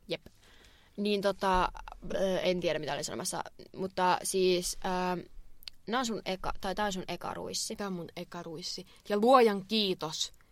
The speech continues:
Speaker 2: Luojan kiitos, minä asun ihanassa Suomen kauneimmassa kaupungissa Turussa. Niin minun ei tarvii miettiä, minun ei tarvii miettiä majoitusta. Minä voin vittu mennä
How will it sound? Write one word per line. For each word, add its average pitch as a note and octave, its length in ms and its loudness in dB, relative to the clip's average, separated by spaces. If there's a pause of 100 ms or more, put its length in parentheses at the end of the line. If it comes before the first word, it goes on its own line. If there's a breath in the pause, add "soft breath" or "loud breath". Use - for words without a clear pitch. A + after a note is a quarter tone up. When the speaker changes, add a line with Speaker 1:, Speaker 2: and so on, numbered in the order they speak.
(180)
Speaker 2:
Luojan A3 260 -2
kiitos, B3 380 -4
minä G#3 240 -2
asun G3+ 400 -4
ihanassa F#3+ 520 -6 (220 soft breath)
Suomen G3+ 320 -2
kauneimmassa F#3 600 0
kaupungissa E3+ 760 0
Turussa. F#3 500 -4 (420 loud breath)
Niin F#3+ 180 -2
minun A3+ 160 6
ei B3+ 60 4
tarvii A#3+ 300 2
miettiä, G#3 540 2
minun A3 140 2
ei D#4 60 2
tarvii C#4 260 2
miettiä G#3 380 0
majoitusta. F3+ 500 -4
Minä C4+ 140 4
voin D#4+ 160 2
vittu C#4+ 220 -4
mennä A#3 240 2